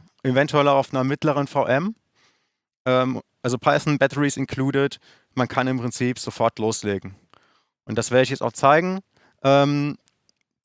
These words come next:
die Datei heißt mein erstes Embedding Punkt py. Das findet ihr, äh,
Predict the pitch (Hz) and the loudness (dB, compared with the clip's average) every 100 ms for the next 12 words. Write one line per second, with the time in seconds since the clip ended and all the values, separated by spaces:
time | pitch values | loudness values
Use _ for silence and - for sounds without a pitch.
0 | - 147 - 165 165 165 165 143 135 156 | -4 -2 2 4 4 2 2 0 2 2
1 | 151 - 139 151 160 151 - 135 - 135 | 0 -2 -2 2 0 0 -6 -12 -2 2
2 | 165 226 - _ _ _ _ - 127 - | 4 2 -4 _ _ _ _ -6 -6 -2
3 | 156 156 151 151 151 151 147 139 | 0 2 0 2 6 6 6 6